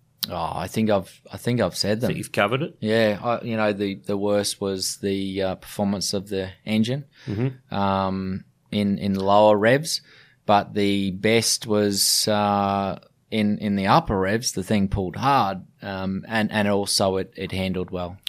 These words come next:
Speaker 2: Uh, Daniel asks on Facebook, he's referring to a day at Winton in oh seven when G R M took off the front under tray and rear wing of a V Z supercar as part of a,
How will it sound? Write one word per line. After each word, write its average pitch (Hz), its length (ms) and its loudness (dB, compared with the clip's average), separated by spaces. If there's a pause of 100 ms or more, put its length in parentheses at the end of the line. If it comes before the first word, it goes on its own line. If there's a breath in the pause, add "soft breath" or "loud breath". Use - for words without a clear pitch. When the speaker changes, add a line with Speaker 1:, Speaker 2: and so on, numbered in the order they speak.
(500 loud breath)
Speaker 2:
Uh, - 100 2
Daniel 135 500 2
asks 107 220 2
on 104 140 2
Facebook, 101 580 2
he's 117 180 -6
referring 143 340 2
to 127 100 2
a 101 40 2
day 110 140 6
at 107 100 2
Winton 110 300 -2
in 104 140 0
oh 101 100 4
seven 98 640 0 (420 loud breath)
when 107 200 2
G 117 220 4
R 107 220 4
M 98 160 0
took - 240 -4
off 104 220 0
the - 80 -8
front 113 260 0
under 107 180 0
tray 98 320 2
and 98 160 -2
rear 101 220 0
wing 107 240 0
of 90 100 -2
a 90 60 -2
V 98 200 2
Z 92 180 0
supercar 98 640 -2
as 90 160 0
part 101 280 4
of 98 80 2
a, 98 160 6